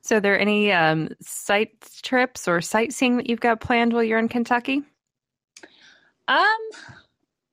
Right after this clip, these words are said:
Speaker 2: I would love to go back and see Churchill Downs. I, I still have pictures from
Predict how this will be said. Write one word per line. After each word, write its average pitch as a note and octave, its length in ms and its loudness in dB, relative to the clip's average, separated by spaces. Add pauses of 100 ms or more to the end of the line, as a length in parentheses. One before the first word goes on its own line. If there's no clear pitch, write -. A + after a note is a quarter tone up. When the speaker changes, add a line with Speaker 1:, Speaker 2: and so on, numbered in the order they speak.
(460)
Speaker 2:
I A3 120 0
would A3+ 160 -8
love A#3 240 -8
to C4 100 -16
go B3 160 -10
back G#3+ 280 -4
and G#3 140 -10
see G#3+ 140 -12
Churchill A3 440 -12
Downs. G#3 520 -6
I, G3 300 -2 (160)
I G3 140 -2
still G#3 240 -6
have G#3+ 200 -4
pictures G#3+ 640 -6
from G3 300 -4